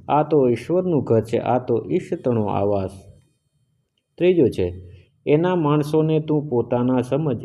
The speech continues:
એના જનને તારા ગણીને એ રાખે તેમ રહે. ચોથું છે, તું હંમેશા કામ કરતો જ રહેજે, તું નવરો નવ રેજે વહેજે.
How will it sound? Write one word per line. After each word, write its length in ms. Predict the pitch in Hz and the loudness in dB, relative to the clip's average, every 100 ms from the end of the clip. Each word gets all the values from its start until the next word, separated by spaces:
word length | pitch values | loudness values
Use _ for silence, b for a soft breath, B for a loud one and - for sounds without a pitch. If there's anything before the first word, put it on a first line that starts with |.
| - | -4
એના 320 | 123 139 131 | -2 0 -2
જનને 560 | 120 110 120 120 123 117 | 0 0 0 0 0 -2
તારા 420 | 117 113 113 113 | -2 0 0 0
ગણીને 480 | 104 110 110 107 110 - - 107 | -2 -2 -2 0 -2 -4 -8 -4
એ 300 | 117 170 139 | -2 -2 -4
રાખે 440 | 92 87 87 156 | -4 -4 -2 -2
તેમ 320 | 151 113 101 | 0 -2 -2
રહે. 280 | 90 87 85 - - | -4 -4 -6 -12 -6
ચોથું 300 | 175 175 107 | -4 -2 -2
છે, 260 | 87 87 92 B B B B | -2 -6 -8 B B B B
તું 240 | 170 180 131 | 0 2 2
હંમેશા 500 | 113 147 156 170 170 | 2 0 0 0 0
કામ 420 | 165 127 139 143 | 0 0 0 0
કરતો 360 | 127 110 - 147 | -2 0 2 2
જ 120 | 120 | 2
રહેજે, 520 | 107 98 107 107 135 87 90 - B B B - | 0 2 0 2 2 2 -4 -16 B B B -4
તું 160 | 131 127 | 0 2
નવરો 400 | 95 95 101 127 | 2 0 0 2
નવ 300 | 127 107 151 | 2 0 0
રેજે 400 | 120 98 95 117 | 0 0 0 0
વહેજે. 540 | 131 92 87 92 95 | 0 -2 -4 -2 2